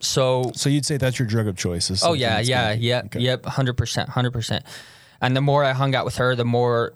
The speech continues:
Speaker 1: I, uh, the more I got into that. Um, and so, um, I, like I said, it's weird 'cause when you're a kid, you would never, like, conceive of doing, of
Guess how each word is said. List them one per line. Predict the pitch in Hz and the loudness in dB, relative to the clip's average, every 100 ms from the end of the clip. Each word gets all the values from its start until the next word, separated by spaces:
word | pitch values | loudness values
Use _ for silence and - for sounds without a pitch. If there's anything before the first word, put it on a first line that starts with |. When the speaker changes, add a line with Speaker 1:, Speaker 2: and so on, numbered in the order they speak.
| - | -6
Speaker 1:
I, | 113 117 113 110 104 - | -2 0 0 0 -2 -4
uh, | 127 113 110 104 - - | -2 0 0 -2 -4 -4
the | |
more | 117 113 | 0 0
I | 107 | 0
got | 110 110 | 0 0
into | 110 107 | 0 -2
that. | 101 104 110 - - - _ - - - | 0 0 0 -2 -8 -20 _ -20 -10 -2
Um, | 120 117 113 131 | 0 0 0 -2
and | 120 | -2
so, | 113 - 135 127 120 117 - - _ _ - | -2 0 2 2 0 -2 -8 -20 _ _ -6
um, | 123 117 113 110 117 127 - | -2 0 0 -2 -4 -8 -2
I, | 127 143 143 | 0 2 0
like | 135 139 | 0 0
I | 135 | 0
said, | 120 - 131 117 | -2 0 0 0
it's | 135 143 | 0 0
weird | 151 156 139 | 2 0 0
'cause | 131 135 | -2 0
when | 143 | 0
you're | 147 143 135 - _ _ _ - - _ _ | 2 2 0 -4 _ _ _ -14 -14 _ _
a | 135 | -6
kid, | - 175 151 | -2 -2 0
you | 127 | 0
would | 123 | 0
never, | 135 131 117 | 0 0 0
like, | 110 | -2
conceive | - 120 - 139 117 | -4 -4 -2 -2 0
of | 107 101 - - _ _ _ _ - - 151 135 127 | -2 -4 -8 -18 _ _ _ _ -20 -10 -6 -4 -2
doing, | 139 131 - | 0 0 0
of | 127 113 | -2 -2